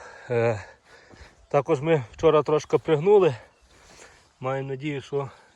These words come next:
їм не пошкодило. Але за рахунок цих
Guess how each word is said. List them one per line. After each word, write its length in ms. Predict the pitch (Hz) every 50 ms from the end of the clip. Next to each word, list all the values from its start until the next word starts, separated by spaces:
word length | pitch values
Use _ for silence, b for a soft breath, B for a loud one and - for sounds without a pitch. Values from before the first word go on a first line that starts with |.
| B _
їм 180 | 131 139 139 139
не 100 | 139 127
пошкодило. 680 | - 147 - - - 185 190 165 160 131 123 117 B B B B _ _ B B B B B B B B B B B B B B B B B B _ _ _
Але 400 | 139 120 120 127 131 139 135 120 - -
за 180 | 127 123 131
рахунок 440 | 135 135 - - 160 156 151 131 -
цих 340 | - - - 147 - -